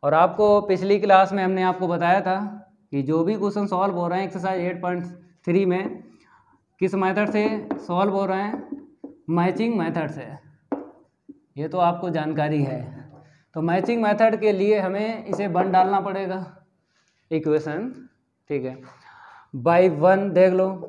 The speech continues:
first और second यहाँ पे ले लो। First को ऐसे ही रखेंगे, second का differentiate plus Second को ऐसे ही रखेंगे, first का differentiate,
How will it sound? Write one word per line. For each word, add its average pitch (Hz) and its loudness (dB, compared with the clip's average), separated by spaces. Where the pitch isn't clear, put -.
first 185 4
और 196 6
second 175 0
यहाँ 151 -4
पे 208 -6
ले 143 -6
लो। 123 -10
First 185 4
को 202 2
ऐसे 180 2
ही 196 2
रखेंगे, 190 2
second 180 -2
का 220 0
differentiate 170 -2
plus 175 0
Second 170 -2
को 190 0
ऐसे 180 0
ही 196 0
रखेंगे, 190 -2
first 185 2
का 190 4
differentiate, 180 -4